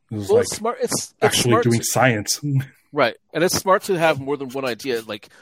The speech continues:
Speaker 2: I'm not just tracking down the, the hormone for the kids and seeing what sort of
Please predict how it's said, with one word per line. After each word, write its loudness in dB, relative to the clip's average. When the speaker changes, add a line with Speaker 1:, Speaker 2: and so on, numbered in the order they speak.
Speaker 2:
I'm -4
not 0
just -6
tracking -4
down -12
the, -14
the -14
hormone -10
for -14
the -16
kids -6
and -16
seeing -12
what -18
sort -16
of -18